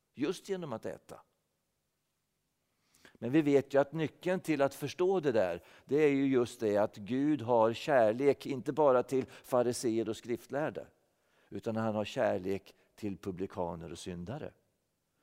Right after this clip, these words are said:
Han har en gränslös kärlek till dem. Han har så stor kärlek till dem så han kan till och med äta avgudakött om det skulle behövas. Paulus säger ju något liknande längre fram i Korinthierbrevet. "För judarna har jag blivit som en jude, för grekerna har jag blivit som en grek", och så vidare.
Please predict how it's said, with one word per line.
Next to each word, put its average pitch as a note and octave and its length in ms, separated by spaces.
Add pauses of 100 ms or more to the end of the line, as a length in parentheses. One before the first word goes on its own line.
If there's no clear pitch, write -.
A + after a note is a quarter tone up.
(140)
Han F#2 140
har G2 100
en G#2+ 140
gränslös A#2 560
kärlek A#2 380
till F#2 100
dem. E2 200
Han - 300
har D#3 60
så E3 140
stor C#3+ 240
kärlek A#2 360
till G#2+ 160
dem G#2+ 100
så G#2+ 100
han G#2 60
kan A#2+ 160
till G#2+ 200
och G#2 60
med G#2+ 160
äta G2+ 200
avgudakött F#2+ 920
om F#2+ 80
det F#2+ 80
skulle F2 200
behövas. E2 520 (1900)
Paulus A2+ 360
säger C#3 260
ju C3+ 80
något C3 220
liknande C3+ 500
längre A#2 380
fram C#3+ 340
i A#2+ 80
Korinthierbrevet. G2 880 (320)
"För A2 100
judarna A#2+ 480
har A#2+ 80
jag A2+ 80
blivit A2+ 280
som A2 160
en A2 60
jude, G#2 360
för G2+ 140
grekerna G2+ 440
har G2+ 40
jag G2 60
blivit G2 240
som F#2+ 160
en F#2+ 80
grek", F2+ 300
och E2 60
så F#2+ 120
vidare. C2 380